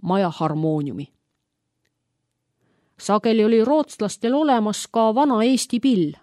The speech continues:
kannel. Selle valmistamist peeti suhteliselt lihtsaks tööks. Suure ahju juures seisid sageli kaks eset, mis nõudsid hoolt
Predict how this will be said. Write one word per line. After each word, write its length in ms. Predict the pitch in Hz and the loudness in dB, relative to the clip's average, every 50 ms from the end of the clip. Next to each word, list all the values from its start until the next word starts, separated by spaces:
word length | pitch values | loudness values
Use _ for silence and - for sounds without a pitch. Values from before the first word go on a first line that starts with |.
| _ _ - | _ _ -4
kannel. 420 | - 262 262 226 156 139 - - _ _ _ _ _ _ _ _ _ _ _ _ _ _ _ _ _ _ _ _ _ | -2 0 0 0 0 -2 -6 -12 _ _ _ _ _ _ _ _ _ _ _ _ _ _ _ _ _ _ _ _ _
Selle 380 | - - - 339 359 339 269 226 | -12 -4 0 2 4 4 4 4
valmistamist 800 | 233 233 226 208 202 190 - - - 190 190 180 - - - - | 4 4 4 2 2 0 -2 -4 -2 -2 0 -2 -2 -4 -6 -2
peeti 320 | 254 254 214 - - 180 | 0 0 0 0 -2 -8
suhteliselt 680 | - - 302 311 - - - 160 160 151 - 156 156 - | -6 -2 -4 -4 -4 -4 -6 -4 -4 -2 -2 -6 -6 -4
lihtsaks 540 | 190 190 180 - - - - 135 - - - | -2 -4 -4 -4 -6 -12 -12 -10 -10 -10 -8
tööks. 460 | - 147 135 98 80 - - - - _ _ _ _ _ _ _ _ _ _ _ _ _ _ _ _ _ _ _ _ _ _ _ _ _ _ _ _ _ _ _ _ _ _ _ _ _ _ _ _ _ _ _ _ - | -4 -4 -4 -4 -6 -8 -12 -14 -14 _ _ _ _ _ _ _ _ _ _ _ _ _ _ _ _ _ _ _ _ _ _ _ _ _ _ _ _ _ _ _ _ _ _ _ _ _ _ _ _ _ _ _ _ -12
Suure 320 | - - 339 359 311 208 | -2 2 2 4 4 4
ahju 300 | 185 247 262 - 254 233 | 2 2 0 0 0 2
juures 540 | 233 233 226 226 220 208 196 - - - - _ _ _ | 2 2 4 4 4 2 2 0 -4 -8 -10 _ _ _
seisid 440 | - - - 262 247 - - 160 - | -6 -2 0 0 0 0 -2 -4 -6
sageli 380 | - - 269 262 240 185 160 160 | -2 -4 -2 -2 0 -2 -2 -2
kaks 360 | - - 208 - - - - | 0 -2 -2 -2 -4 -8 -2
eset, 520 | 285 330 - - 233 196 _ _ _ - - _ _ _ _ _ _ _ _ _ _ - | -2 -2 0 0 -2 -2 _ _ _ -20 -20 _ _ _ _ _ _ _ _ _ _ -6
mis 220 | 202 208 - - - | -4 -4 -4 -2 -2
nõudsid 440 | 226 220 202 - - 165 147 - - | -2 -2 -2 -4 -6 -8 -8 -6 -2
hoolt 460 | 233 277 285 269 - - _ _ - | 0 2 2 2 0 -2 _ _ -20